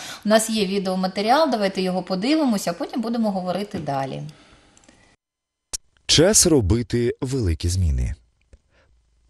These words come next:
Speaker 2: Здається, усі вже розуміють, що реформа конче необхідна. Але досі деякі люди бояться реформи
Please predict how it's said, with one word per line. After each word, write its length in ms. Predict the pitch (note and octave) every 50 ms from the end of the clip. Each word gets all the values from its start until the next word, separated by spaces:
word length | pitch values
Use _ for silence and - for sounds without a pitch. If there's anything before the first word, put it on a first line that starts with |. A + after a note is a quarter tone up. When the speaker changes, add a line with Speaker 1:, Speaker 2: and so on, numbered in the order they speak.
| _ _ _ _ _ _ _ _ _ _ _ _ - E2+
Speaker 2:
Здається, 600 | F#2 G2 A#2+ E3 A3 A#3 A3 - - F3+ F#3 F3+
усі 400 | - C#3 C3 A#2 - - E3+ F3+
вже 240 | D3+ A#2 B2+ C3
розуміють, 640 | A#2+ A#2+ G#2 G2+ A2+ G2+ F2+ D2 C2 B1 B1 - - - -
що 260 | E2 - - - F#2
реформа 640 | D#2+ E2 D2+ - - G#2+ C3+ D3+ D#3 D#3 D#3+ D#3+ D#3 - _
конче 520 | - G#2 A2+ A#2 A#2 G2+ E2+ - - E2
необхідна. 640 | D2 D#2 D#2 D#2+ - - - D2 C2+ A#1+ A#1 - E2 - _ _ _ _ _ _ _ - - - - -
Але 280 | - E2+ F2+ G2+ G2+
досі 440 | F#2 D#2+ D2 A#2 C3+ C3 - - F#2
деякі 400 | D#2 G2+ G#2 G2 F2+ - - E2
люди 280 | D#2+ A#2+ C#3+ C3 G#2 G#2
бояться 640 | E2 E2+ A2 A2 F#2 G2+ D3+ E3+ E3+ - - - E2+
реформи 520 | D#2 D2 - D#2+ D#2 C2+ B1+ C2 C2 A#1